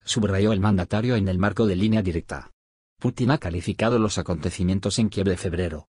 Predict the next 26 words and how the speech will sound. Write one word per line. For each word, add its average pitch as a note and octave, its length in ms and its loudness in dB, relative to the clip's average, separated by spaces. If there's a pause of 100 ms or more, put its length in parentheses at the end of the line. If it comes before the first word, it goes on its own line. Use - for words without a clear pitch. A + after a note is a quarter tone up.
que G#2+ 120 -2
resultaron G#2+ 600 0
en F#2 100 0
el F#2 220 0
derrocamiento G2+ 680 2
del G2 160 2
presidente G2+ 540 0
legítimo, E2+ 560 -2 (240)
Víktor A2 320 -2
Yanukovych, F2+ 720 -4 (220)
como F2+ 200 0
un E2+ 140 -2
golpe G#2 260 0
inconstitucional G2 880 -2
y G2 100 -2
recordó F2+ 460 -2
que F#2+ 100 -2
el F2+ 80 0
nuevo G#2 260 2
poder G2+ 260 2
envió A2 220 2
sus - 200 -4
emisarios A#2 540 0
a F#2 60 0
las F2+ 160 -2
regiones, D#2 720 -8